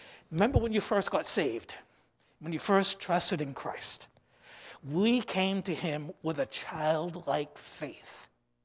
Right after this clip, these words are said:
Innocent, knowing that we were sinful, knowing that we are sinful, but we came to him like a child. And I think sometimes as we kinda grow or we become accustomed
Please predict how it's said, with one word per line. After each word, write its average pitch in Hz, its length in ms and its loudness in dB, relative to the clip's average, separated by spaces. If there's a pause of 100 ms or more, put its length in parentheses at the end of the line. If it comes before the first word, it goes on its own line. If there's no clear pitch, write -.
(1400)
Innocent, 185 560 0 (500)
knowing 202 560 4
that 190 160 6
we 170 140 2
were 170 180 2
sinful, 156 680 0 (200)
knowing 202 380 2
that 175 180 0
we 160 160 0
are 190 200 -2
sinful, 123 540 -8 (540)
but 180 360 6
we 165 140 2
came 190 540 -2
to 185 100 -6
him 143 500 -4 (300)
like 131 160 -6
a 151 60 -14
child. 120 560 -12 (1500)
And 170 140 4
I 165 60 4
think 220 200 4
sometimes 185 720 2
as 160 320 4
we 151 160 2
kinda 156 320 -2
grow 156 680 0
or 135 180 -6
we 143 100 -8
become 139 320 -8
accustomed 160 560 -4